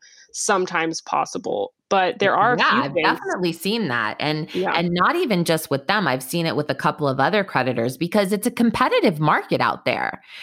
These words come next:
Speaker 2: And, you know, American Express used to be one of those credit cards that was the only credit card company that was doing what they do. And now the market is competitive because a lot of these credit card companies are mirroring what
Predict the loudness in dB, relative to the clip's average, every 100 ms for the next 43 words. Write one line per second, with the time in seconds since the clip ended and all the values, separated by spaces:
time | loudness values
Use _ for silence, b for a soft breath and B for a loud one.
0 | B -2 0 0 0 2 2 2 2 0
1 | 0 -2 -2 -2 0 0 0 -2 -4 -2
2 | -2 0 2 0 0 0 -2 -2 -2 -2
3 | -2 0 0 -2 0 2 2 0 -2 -2
4 | -2 0 2 2 0 0 -2 -2 -2 -4
5 | -2 -4 -4 -4 -2 0 -2 -4 -2 0
6 | 2 0 0 -2 0 2 2 0 -2 B
7 | B -2 0 2 2 2 2 2 0 0
8 | -2 -2 -2 -2 0 0 0 0 0 -2
9 | -2 0 0 2 2 0 -2 -2 -2 -2
10 | -2 0 -2 -2 -4 -4 -2 -2 -2 0
11 | 0 2 0 2 2 2 2 0 0 2
12 | 0